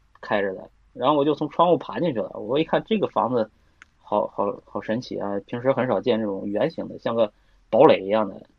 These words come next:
然后我就钻进去，钻进水泵房嘛。其实它里边就是一个很深的一个井，啊，非常深。然后我现在的记忆也是深不见底，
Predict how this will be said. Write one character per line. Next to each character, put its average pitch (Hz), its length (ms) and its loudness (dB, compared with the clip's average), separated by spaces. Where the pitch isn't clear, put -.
然 113 140 2
后 127 80 6
我 113 80 4
就 113 60 0
钻 135 240 8
进 113 100 0
去， 101 80 0
钻 139 180 4
进 160 80 2
水 120 140 0
泵 139 160 2
房 104 180 2
嘛。 143 180 4
其 - 140 0
实 160 100 8
它 165 200 4
里 117 180 2
边 156 160 6
就 156 120 2
是 131 140 0
一 123 80 0
个 120 180 6
很 107 200 -10
深 135 300 4
的 104 120 2
一 98 80 0
个 110 100 0
井， - 220 -8
啊， 104 260 -6
非 175 160 2
常 107 160 0
深。 92 200 -12
然 139 100 4
后 156 160 4
我 131 100 6
现 208 220 4
在 220 140 8
的 135 100 6
记 135 260 0
忆 120 100 2
也 104 140 4
是 117 280 2
深 120 220 4
不 113 80 4
见 110 180 6
底， - 240 -14